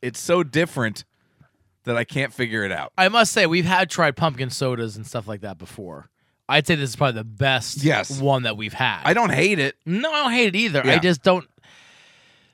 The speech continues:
Speaker 1: I
Speaker 2: like,
Speaker 1: just don't know.
Speaker 2: reviability.
Speaker 1: Yeah, I don't know if, like, I got two bottles.
Speaker 2: Yeah.
Speaker 1: Not sure if I could drink a second bottle.
Speaker 2: Yeah. Well, I mean, 'cause they're two for a dollar.
Speaker 1: Yeah.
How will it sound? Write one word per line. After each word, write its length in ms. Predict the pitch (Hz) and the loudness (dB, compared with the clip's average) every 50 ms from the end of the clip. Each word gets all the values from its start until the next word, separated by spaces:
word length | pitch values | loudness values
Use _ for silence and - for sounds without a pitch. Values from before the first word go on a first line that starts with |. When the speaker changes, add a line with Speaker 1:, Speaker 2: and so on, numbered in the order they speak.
| _ _ _ _ _ - - - | _ _ _ _ _ -12 -4 0
Speaker 1:
I 40 | 160 | 2
Speaker 2:
like, 80 | 156 | 2
Speaker 1:
just 120 | - 220 147 | 2 4 4
don't 180 | 226 208 190 | 4 4 6
know. 260 | 175 170 151 110 82 - | 6 6 6 6 4 0
Speaker 2:
reviability. 960 | 147 185 208 196 156 202 202 196 180 147 135 160 165 156 135 120 95 82 78 - | -2 -2 -2 0 0 0 0 0 0 -2 -2 -4 -4 -4 -4 -6 -8 -12 -6 0
Speaker 1:
Yeah, 260 | 123 135 123 92 71 - | 2 2 4 2 2 0
I 60 | 123 | 0
don't 140 | 180 208 202 | 0 2 2
know 220 | 202 190 175 160 | 4 2 4 2
if, 200 | 156 143 - - | 2 -2 -4 -6
like, 160 | - 151 127 139 | -4 -2 -2 0
I 80 | 143 | 2
got 200 | 147 165 160 - - | 2 2 2 2 2
two 180 | - 165 165 | 2 2 4
bottles. 560 | 156 160 160 160 160 165 175 175 160 - - _ _ - | 6 6 6 6 6 4 2 0 -2 -10 -18 _ _ 0
Speaker 2:
Yeah. 240 | 147 143 127 107 90 - _ _ _ _ _ | 2 2 2 2 -2 -6 _ _ _ _ _
Speaker 1:
Not 240 | - 131 143 147 139 | -2 0 0 0 0
sure 220 | - - 147 135 131 | 0 0 2 2 2
if 80 | 117 | 2
I 100 | 127 123 | 2 0
could 120 | 110 113 101 | 0 -2 -2
drink 200 | 113 113 117 - | -2 -4 -2 -4
a 60 | 101 | -6
second 340 | - 110 101 92 - 82 80 | -4 -4 -4 -4 -4 -8 -8
bottle. 280 | 80 67 67 - 69 120 | -6 -8 -8 -10 -10 -8
Speaker 2:
Yeah. 160 | 120 107 92 | -8 -8 -8
Well, 220 | 80 135 180 190 196 | -8 -4 -4 -4 -2
I 20 | |
mean, 320 | 180 175 170 151 135 127 | -2 -4 -6 -6 -6 -10
'cause 100 | 113 135 | -12 -12
they're 80 | 123 117 | -12 -10
two 160 | - - 151 | -8 -8 -10
for 140 | 127 - 90 | -10 -10 -14
a 40 | 82 | -12
dollar. 240 | 98 104 90 - 104 | -10 -10 -6 -2 -2
Speaker 1:
Yeah. 140 | 104 76 | -2 -2